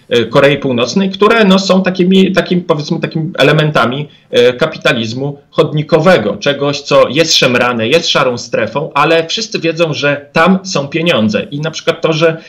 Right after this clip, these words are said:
wielu Koreańczyków z północy funkcjonuje de facto w dwóch rzeczywistościach gospodarczych. Na państwowym etacie, ale na którym się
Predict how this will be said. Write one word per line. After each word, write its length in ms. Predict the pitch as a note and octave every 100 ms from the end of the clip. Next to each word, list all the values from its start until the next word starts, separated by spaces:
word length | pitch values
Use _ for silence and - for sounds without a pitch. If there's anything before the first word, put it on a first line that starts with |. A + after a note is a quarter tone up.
| _
wielu 320 | A#2+ C#3+ G3 F3+
Koreańczyków 640 | C#3+ B2+ A#2 A#2+ - A2+
z 60 |
północy 520 | - C#3 A2+ A2 D3+ D3+ _
funkcjonuje 500 | - D#3 F#3 F3 E3+
de 160 | C#3 D#3+
facto 380 | E3 D#3+ - E3
w 100 | D3
dwóch 240 | C#3 F3
rzeczywistościach 760 | D#3 E3 E3+ E3 F#3 F3+ A#2+
gospodarczych. 640 | A2 G#2+ B2+ A#2 A2+ - F#2 - _ _ -
Na 140 | D#3+
państwowym 600 | F#3 E3 - - C#3+ B2+ G#2+
etacie, 560 | B2 A2 G2 - E3 F3+
ale 220 | - C#3
na 100 | C#3
którym 360 | C3+ - D#3+ C#3+
się 240 | B2 B2+